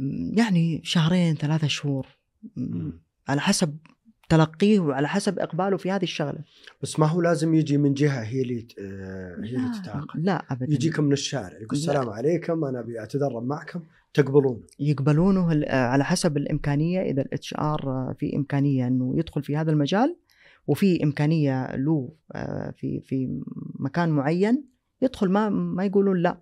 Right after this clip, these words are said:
Speaker 1: بالعكس.
Speaker 2: مهم.
Speaker 1: آه، ترى السعوديين جدًا، آه، سلسين في هذه الأمور، ونحن يساعدوا والله. ما هم عشان يعني أنا، أنا واجهت كثير من ال اتش ار وكلهم سعوديين الحمد لله بفضل الله عز وجل،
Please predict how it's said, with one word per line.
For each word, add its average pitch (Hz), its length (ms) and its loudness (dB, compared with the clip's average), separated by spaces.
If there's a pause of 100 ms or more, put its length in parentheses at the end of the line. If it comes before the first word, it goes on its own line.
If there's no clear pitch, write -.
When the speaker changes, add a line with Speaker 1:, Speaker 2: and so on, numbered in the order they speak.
(120)
Speaker 1:
بالعكس. - 480 -4 (240)
Speaker 2:
مهم. 87 300 -20 (120)
Speaker 1:
آه، - 140 -4
ترى 170 200 0
السعوديين 151 800 -2
جدًا، 131 560 -2 (240)
آه، - 200 -10 (380)
سلسين 160 440 4
في 143 160 0
هذه 135 200 2
الأمور، 135 400 2 (560)
ونحن 156 760 -2 (140)
يساعدوا 135 600 2
والله. 127 500 -4 (100)
ما 143 80 2
هم 160 200 2
عشان 151 440 0
يعني 131 500 0
أنا، 139 260 0 (440)
أنا 147 120 2
واجهت 151 340 4
كثير 160 520 0
من 135 100 0
ال 127 140 0
اتش - 220 -6
ار 135 340 0
وكلهم 139 580 2
سعوديين 139 360 4
الحمد 135 260 2
لله 131 140 2
بفضل 147 300 -2
الله 131 160 0
عز 127 220 -6
وجل، 135 280 -6